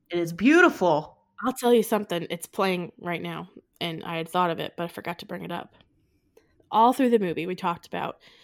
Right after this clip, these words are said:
Speaker 2: Tyler has flashbacks to moments with his brother.
Speaker 1: Mm-hmm.
Speaker 2: And right here in this last moment, after Zach blows out his candles, like he's wishing his birthday wishes. And then I'm like, "Is this his birthday? That, that sucks double." Um,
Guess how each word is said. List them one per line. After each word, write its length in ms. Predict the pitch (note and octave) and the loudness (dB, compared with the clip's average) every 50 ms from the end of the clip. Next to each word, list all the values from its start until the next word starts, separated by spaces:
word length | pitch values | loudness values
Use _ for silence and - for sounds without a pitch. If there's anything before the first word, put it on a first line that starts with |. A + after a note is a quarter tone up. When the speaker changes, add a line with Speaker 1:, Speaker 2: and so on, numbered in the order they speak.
| _ _ _ _ _ _ _ - - | _ _ _ _ _ _ _ -16 -4
Speaker 2:
Tyler 400 | - - G#3 G3+ G3+ G3 G3 F3 | 2 4 6 6 6 4 0 0
has 220 | F#3+ F#3 E3+ - | -2 -4 -4 -4
flashbacks 600 | - G3+ F3+ F3 E3+ - - F3+ E3+ E3+ D#3+ - - | -2 0 2 2 2 0 -4 -4 -4 -4 -6 -10 -12
to 120 | - F#3+ G3+ | -10 -6 -4
moments 400 | F#3+ F3+ F3 F3 F3 F3 - - | -4 -4 -4 -4 -6 -8 -8 -10
with 120 | F3+ - | -12 -10
his 140 | F3+ F3 - | -10 -14 -12
brother. 460 | - E3+ E3+ E3 E3 F3 F3+ F3+ - _ _ _ _ _ _ _ _ _ _ _ _ _ _ _ _ _ - - | -8 -6 -6 -4 -4 -6 -10 -12 -14 _ _ _ _ _ _ _ _ _ _ _ _ _ _ _ _ _ -16 -12
Speaker 1:
Mm-hmm. 180 | F3 E3 E3 E3+ - - - _ _ _ _ - | -10 -10 -10 -12 -14 -18 -20 _ _ _ _ -8
Speaker 2:
And 140 | F#3+ G3+ G3 | -4 -2 0
right 200 | G3+ G#3 G#3 G3+ | 2 0 0 0
here 140 | G#3 A#3 | 0 0
in 100 | A3 G#3+ | 2 2
this 160 | G3 F3 - G3+ | 0 -2 -2 0
last 240 | F#3 F#3 F3+ - | 0 0 0 -2
moment, 340 | G3 F#3 F3 F3 E3+ E3 - - | -4 -4 -4 -4 -4 -6 -4 -4
after 300 | E3+ F3 - - F#3+ F3+ | -4 -6 -4 -6 -8 -6
Zach 340 | - F#3+ F#3 F3+ F3+ - | -2 0 0 0 0 -2
blows 300 | - F#3+ F#3 F#3 F#3 F#3+ | -4 -2 0 0 0 0
out 200 | F#3+ F#3 F#3 F#3 F#3 | 0 0 0 0 -4
his 140 | G3 F3+ - | -8 -12 -10
candles, 680 | - G#3 F#3+ F#3+ F3+ F3 D#3+ E3+ F3+ - - - - _ _ _ _ _ _ _ | -6 -6 -4 -4 -4 -4 -6 -6 -8 -10 -12 -18 -18 _ _ _ _ _ _ _
like 160 | - G3+ F#3+ - | -12 -10 -10 -8
he's 180 | G3 F#3 F3 F#3 | -8 -8 -4 -2
wishing 460 | F#3+ F#3 - - G3 F3 E3+ F3+ - _ _ _ _ _ _ _ _ - | -2 -2 -2 -2 -4 -4 -4 -6 -10 _ _ _ _ _ _ _ _ -12
his 160 | G3 F#3 F#3+ | -10 -8 -4
birthday 340 | F#3+ F#3 F#3 - - F#3 F3+ | -4 -4 -4 -2 -4 -4 -4
wishes. 440 | F3+ F3 - - - F3 F3+ - - | -4 -4 -6 -6 -10 -10 -12 -10 -6
And 140 | - G3 G#3 | -2 0 2
then 80 | A3 A3+ | 2 4
I'm 80 | A3 | 4
like, 180 | G#3 F#3 - - - | 2 2 0 -2 -6
"Is 100 | G3 - | -2 -2
this 100 | B3 - | 0 0
his 140 | E4+ D#4 - | 0 -2 0
birthday? 440 | - F#3+ F#3+ - - C4+ C4+ C#4 - - | -2 -2 -2 -2 -2 -2 -2 -2 -2 -2
That, 240 | A#3+ C#4+ - - - _ _ _ _ _ _ _ - | -2 -2 -2 -4 -16 _ _ _ _ _ _ _ -2
that 220 | A#3 C#4 C#4 - | -2 -2 -2 -4
sucks 280 | - - C4 A#3 - - | -4 -2 -2 -2 -2 0
double." 420 | - A3 A#3 A3+ E3+ - - - _ _ _ _ _ - - - - - - - - - - | 2 2 4 4 2 -4 -6 -10 _ _ _ _ _ -20 -20 -20 -20 -20 -20 -20 -18 -8 -2
Um, 360 | G#3 G3+ F#3+ E3+ E3 E3 E3+ | 0 2 2 2 0 -2 -6